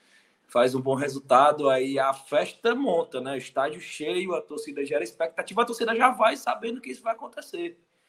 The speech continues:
Assim, quem é torcedor do Ceará, como eu, já viu isso se repetir diversas vezes.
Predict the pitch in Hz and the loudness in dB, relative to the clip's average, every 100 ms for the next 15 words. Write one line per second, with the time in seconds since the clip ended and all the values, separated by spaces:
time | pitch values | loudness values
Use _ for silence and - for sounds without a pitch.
0 | _ _ _ - - 214 180 - - 196 | _ _ _ -6 -4 -4 -6 -8 -2 0
1 | 202 202 202 185 - 180 147 139 127 113 | 0 0 -4 -4 -2 0 4 4 4 2
2 | 98 82 80 - 113 120 107 139 156 117 | -2 -10 -18 -14 -8 -2 0 0 -2 0
3 | 123 135 165 175 175 208 - 233 247 - | 0 0 0 0 -2 -4 -6 -6 -6 -2
4 | 202 220 - - 226 240 220 262 196 - | 0 0 -2 -4 -6 -4 0 4 6 6
5 | - - 165 160 165 - - - | 4 -4 -2 -2 -2 -4 -10 -20